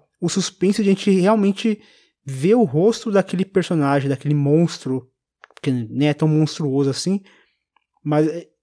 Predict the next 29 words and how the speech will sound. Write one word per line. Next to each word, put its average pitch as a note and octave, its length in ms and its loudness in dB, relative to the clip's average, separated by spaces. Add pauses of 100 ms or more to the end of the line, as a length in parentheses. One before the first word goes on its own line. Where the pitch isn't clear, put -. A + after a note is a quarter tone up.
(320)
o F#3+ 80 2
que A3 140 2
eles A#3 160 2
fazem G#3 240 4
é - 20 4
interessante, B3 420 2
assim, E3+ 160 -2
porque, C#3 240 -6
na D3+ 100 0
verdade, D3 520 0 (420)
por, D3 200 0
pra D#3 220 0
ser - 180 -2
uma F#3 160 2
coisa D#3 260 -2
um D3 60 2
pouco D#3 260 -2
mais C3+ 540 -4 (580)
palatável, D3 880 0 (420)
o D#3+ 80 -2
medo E3 440 2
vem E3 480 0
não G3+ 320 2 (180)
da D#3 220 -2
presença F3 560 0
daquele G#3 280 0
monstro F#3 380 2
em G3 40 2
si, C#3 340 -4